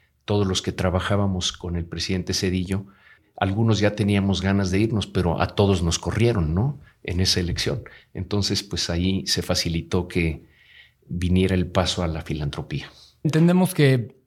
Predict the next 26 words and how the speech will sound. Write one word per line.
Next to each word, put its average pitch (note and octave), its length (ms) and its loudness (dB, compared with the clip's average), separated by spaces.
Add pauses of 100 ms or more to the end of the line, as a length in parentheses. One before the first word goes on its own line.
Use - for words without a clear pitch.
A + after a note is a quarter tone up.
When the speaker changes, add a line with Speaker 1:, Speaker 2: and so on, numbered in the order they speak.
(260)
Speaker 2:
tu C#3 180 0
paso C#3+ 400 4
por A#2 240 0
la A2 120 2
función A#2+ 360 0
pública A#2+ 480 0
fue A#2 320 -4
crucial A#2 560 -2
para G#2+ 260 0
darte A2 300 -2
cuenta G#2+ 640 -2 (500)
de G#2+ 80 -6
algunas A2+ 240 2
de A2 80 0
las G2+ 140 -4
cosas A2+ 320 -4
que A2+ 100 -4
te G#2+ 160 -4
han G#2+ 140 2
impulsado G#2+ 600 -2
hoy G#2 120 -2
en G#2 140 -2
día G#2 340 -2
a, G2 340 -6
a - 220 -12
buscar A2 720 0